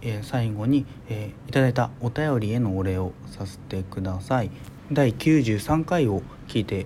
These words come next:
くださった方でお便りを、えー、してくださった方がおりました。えー、大変感謝しております。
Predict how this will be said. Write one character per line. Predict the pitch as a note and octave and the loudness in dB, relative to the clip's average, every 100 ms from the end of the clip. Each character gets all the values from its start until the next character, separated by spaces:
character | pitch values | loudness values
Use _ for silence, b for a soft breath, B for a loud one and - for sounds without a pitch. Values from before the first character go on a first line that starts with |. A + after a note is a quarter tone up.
| - | -6
く | A2+ | -6
だ | G#2 | -4
さ | A2 | -6
っ | |
た | F#2 G2+ | -6 -6
方 | - C#3+ C3 | -2 0 2
で | G#2 - | 0 -2
お | G#2 | -2
便 | A2 G2+ | -2 0
り | F#2 | -2
を、 | F2+ F2 B B - | -4 -6 B B -8
え | G2 F#2 F2+ F2 E2+ F#2 G2+ A#2+ - - | -4 -2 -2 -6 -8 -12 -12 -14 -16 -14
ー、 | |
し | - | -8
て | F2+ - B - | -8 -8 B -10
く | - | -4
だ | G2 | -4
さ | G2 | -4
っ | |
た | - F#2 - B B | -10 -14 -14 B B
方 | - G2 F2+ | -6 -4 -6
が | F2+ B B - | -8 B B -8
お | G2 | -4
り | G2 | -2
ま | G2 G#2+ A2 | -2 -2 -4
し | |
た。 | - - B B - | -8 -12 B B -8
え | G2 | -6
ー、 | F#2 | -4
大 | G#2 | -4
変 | G#2+ F#2 - | -4 -6 -8
感 | - B2 | -4 -2
謝 | A#2 F#2+ F#2 | -2 -4 -8
し | - | -10
て | - F#2+ | -10 -6
お | F#2 | -4
り | G2 | -2
ま | G#2 A2 | -2 -4
す。 | - | -4